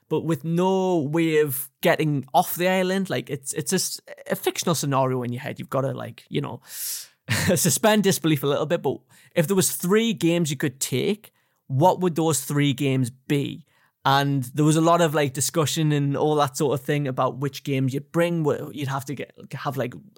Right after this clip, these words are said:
endless replayability, multiplayer even. And I think for mine, it would be the original Resident Evil four.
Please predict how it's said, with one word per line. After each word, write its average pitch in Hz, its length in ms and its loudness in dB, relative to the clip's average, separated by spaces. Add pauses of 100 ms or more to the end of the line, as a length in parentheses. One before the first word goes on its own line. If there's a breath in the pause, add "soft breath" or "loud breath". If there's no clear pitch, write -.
(120)
endless 170 340 0
replayability, 160 640 0
multiplayer 180 640 -2
even. 180 360 -4 (560 loud breath)
And 156 100 0
I 151 60 2
think 175 260 0
for 180 160 0
mine, 190 560 2 (160)
it 160 60 0
would 143 180 -2
be 156 220 0
the 143 500 -2
original 190 380 2
Resident 139 320 2
Evil 127 180 -2
four. 135 440 -2